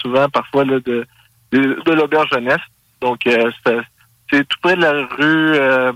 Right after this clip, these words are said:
c'est tout près de la porte Saint-Louis, là, dans le Vieux-Québec. Euh, donc, j'ai salué aussi, euh, cette gang-là.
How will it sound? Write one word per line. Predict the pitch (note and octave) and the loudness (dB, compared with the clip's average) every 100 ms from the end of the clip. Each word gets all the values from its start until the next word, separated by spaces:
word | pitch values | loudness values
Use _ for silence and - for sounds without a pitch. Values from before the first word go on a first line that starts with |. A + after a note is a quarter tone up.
| - _ - | -8 _ -10
c'est | D#3 | -8
tout | - | -2
près | F#3+ | 0
de | F3 D3 C#3 - _ | 2 0 0 -6 _
la | F3+ F#3 | -6 -2
porte | F#3+ F#3 F#3 | -2 -2 -2
Saint-Louis, | E3 C3+ D3 D#3+ | -2 -2 -2 0
là, | D3 | 0
dans | C#3 B2+ | 0 -4
le | A#2+ | -2
Vieux-Québec. | A#2+ - A#2 B2+ - _ _ _ _ _ _ G#2+ | -2 -2 0 -2 -4 _ _ _ _ _ _ -2
Euh, | G#2+ G#2+ A2+ | 0 0 2
donc, | A#2 A#2+ | 0 0
j'ai | A#2+ C3+ D#3 | 0 0 0
salué | E3+ D3+ F#3+ | 0 0 0
aussi, | E3 - E3+ | 0 -2 -2
euh, | F3+ D#3+ B2+ - | 0 0 -2 -4
cette | B2 C3+ | -6 -4
gang-là. | B2+ B2 C3 D3 | -4 -2 0 -2